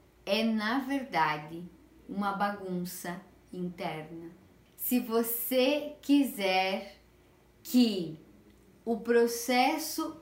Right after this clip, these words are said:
interno vá sendo alterado, você precisa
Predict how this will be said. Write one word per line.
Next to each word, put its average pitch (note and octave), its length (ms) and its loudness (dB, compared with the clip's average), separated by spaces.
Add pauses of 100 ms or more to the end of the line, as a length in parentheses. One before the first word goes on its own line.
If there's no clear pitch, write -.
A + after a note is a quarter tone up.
interno A3+ 1160 2
vá G#3+ 340 4
sendo B3+ 540 0
alterado, A#3+ 1120 0 (1120)
você B3 460 2
precisa B3+ 1200 -2